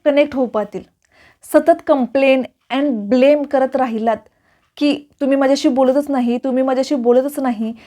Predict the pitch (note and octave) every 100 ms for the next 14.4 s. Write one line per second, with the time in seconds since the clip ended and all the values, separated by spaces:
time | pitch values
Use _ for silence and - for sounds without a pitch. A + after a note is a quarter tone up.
0 | _ C#4 C4+ D4 C4+ C4 D4 E4 E4 C4+
1 | C4+ - B3+ - - C4+ C#4 D4+ C4+ B3
2 | B3+ G#3+ F3 - _ _ _ _ _ _
3 | _ _ _ _ _ _ _ _ _ A#3
4 | C4+ D#4+ D4+ C4+ C4+ C4+ A#3 G#3+ A3 _
5 | - C4 B3 D#4 D#4 C4 A3+ A3 - B3+
6 | A#3+ C#4+ C#4+ C4 B3+ _ A#3 B3+ B3+ D#4+
7 | C4+ C#4 D4 D#4+ C4+ C#4+ D4+ D4 C#4+ C#4+
8 | C4+ D#4 D4 B3 C4 _ _ C#4+ C#4+ A#3+
9 | B3 D4 C4 A#3+ A#3+ _ _ - C4 B3+
10 | D4+ C#4+ C#4+ C#4 D4 D4 C4 A#3 A#3+ -
11 | B3 B3 - B3 G3+ G3 - _ _ _
12 | _ _ B3+ B3 D4 D#4 E4 D4+ A#3+ B3
13 | D4+ D4 D4 D#4 C4 A#3+ B3+ C#4+ D4 C#4+
14 | B3+ C4 - A#3